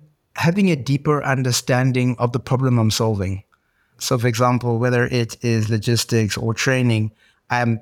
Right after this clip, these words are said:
haven't been a teacher, I've never been an H R manager, I've never been a truck driver. And so often just spending time with those people I'm trying to solve the problem for is so impact-, is so exciting.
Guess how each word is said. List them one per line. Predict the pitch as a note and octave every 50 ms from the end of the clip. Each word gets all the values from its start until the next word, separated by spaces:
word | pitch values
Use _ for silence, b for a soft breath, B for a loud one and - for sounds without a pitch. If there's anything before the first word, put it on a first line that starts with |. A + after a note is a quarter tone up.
| - -
haven't | B2 B2+ C3
been | A#2 A#2+
a | A#2+ A2
teacher, | - - B2 - - A#2
I've | A2+ B2
never | A#2+ A2+
been | B2 A#2+
an | G#2 A2+
H | A#2 A2+ -
R | B2+ A#2
manager, | A2+ A2+ A2+ A2+ A2 G2+ A#2+ A2
I've | G#2+
never | A#2 A#2+ A#2+
been | G#2+ B2+ A#2
a | A2
truck | - - A#2 A2 -
driver. | - A#2 A2 A2 G#2 A2+ A2+ A2
And | A2 A2+ G#2
so | - - A#2+ A2+ A2+ A2 b b b b b b b
often | - C#3 C3+ - G3 F3+
just | D3+ D#3 C#3 -
spending | - - - - D3 C#3 C3+ C3+ C3 A#2
time | - C3 B2 B2 B2 A#2
with | A#2+ A2+ A2+ G#2+
those | B2 B2 A2+
people | - - C3
I'm | A#2 A2+ A2
trying | - A#2+ B2 A#2+
to | A2+ G#2+
solve | - B2+ A#2
the | A2+ A2+
problem | - B2 A#2 A#2 A#2+ A2+
for | A2 - C#3+ C#3 C3
is | A#2
so | - - C3 B2
impact-, | A#2+ A2+ B2 A2+ A2 -
is | - A2 -
so | D3 B2+
exciting. | B2 B2 - - A#2+ A2+ A2+ - C3 E3 E3+